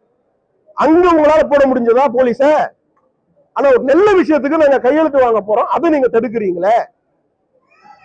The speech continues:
எத்தனை இடத்துல இன்னைக்கு வந்து பாலியல் வழக்கு, எத்தனை இடத்துல வந்து இன்னைக்கு பதிவாயிட்டு இருக்கு. டெய்லி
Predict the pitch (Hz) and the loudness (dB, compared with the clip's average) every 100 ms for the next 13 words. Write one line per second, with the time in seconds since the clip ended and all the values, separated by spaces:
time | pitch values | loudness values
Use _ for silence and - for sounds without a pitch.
0 | - - - - 370 311 302 330 320 285 | -6 -4 -2 -2 0 2 0 0 0 0
1 | 262 269 - 247 285 269 233 226 240 127 | -2 -2 -2 0 2 0 0 -2 -4 -10
2 | 165 220 339 302 269 233 247 220 226 202 | -10 -6 0 2 2 0 0 0 -2 -4
3 | 214 240 214 175 - - 285 381 381 370 | -4 0 0 -2 -8 -8 -2 2 2 2
4 | 277 | 0